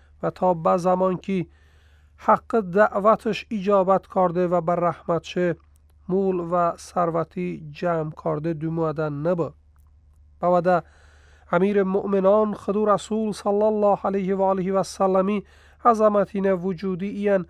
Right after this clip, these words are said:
خداوند خالقی ام قیمتین نعمتی حق خدا و تده.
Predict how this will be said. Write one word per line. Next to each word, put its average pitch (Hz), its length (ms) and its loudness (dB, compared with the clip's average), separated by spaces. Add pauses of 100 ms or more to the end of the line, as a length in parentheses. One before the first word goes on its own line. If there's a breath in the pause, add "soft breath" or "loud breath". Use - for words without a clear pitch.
(320 soft breath)
خداوند 220 540 2
خالقی 220 540 0
ام 233 240 0
قیمتین 208 600 -4
نعمتی 196 720 -2
حق 190 200 0
خدا 180 340 -2
و 170 100 -4
تده. 175 340 0